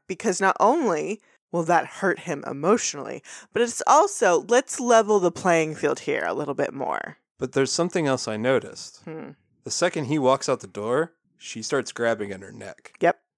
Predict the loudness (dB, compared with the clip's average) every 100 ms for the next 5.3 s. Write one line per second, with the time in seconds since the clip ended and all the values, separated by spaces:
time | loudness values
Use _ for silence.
0 | _ 0 4 6 4 4 2 2 2 2
1 | 2 0 -2 -6 -6 -6 -6 -2 -2 -2
2 | -10 -18 -20 -18 -18 -20 _ 0 0 2
3 | 0 0 0 2 4 4 2 -2 _ _
4 | _ -14 -8 -4 -2 -2 -4 -8 -12 -4
5 | -2 0 2